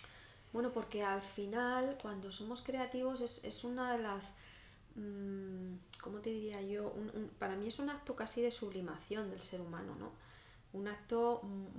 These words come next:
muy elevado, ¿no? Mu-, muy diferencial en, en, en las personas, ¿no? Es algo que otros animales no lo tienen, ¿no? Eh, puede haber animales que tengan cierto nivel de,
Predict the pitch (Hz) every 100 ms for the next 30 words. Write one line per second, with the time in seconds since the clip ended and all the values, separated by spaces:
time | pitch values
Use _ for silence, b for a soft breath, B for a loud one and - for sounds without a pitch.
0 | 196 196 214 233 196 196 233 208 185 180
1 | 180 180 185 196 208 226 233 226 180 185
2 | 214 214 190 185 - - 185 180 180 185
3 | 180 - 175 - 220 220 185 - 247 262
4 | 202 202 226 226 220 B B B B B
5 | - 208 233 226 233 233 240 240 247 262
6 | - B B B - 202 196 202 233 226
7 | 196 220 240 170 175 262 277 - 190 185
8 | 185 185 196 220 233 226 226 220 233 233
9 | - 196 214 208 - 220 226 220 220 196
10 | 202 220 208 196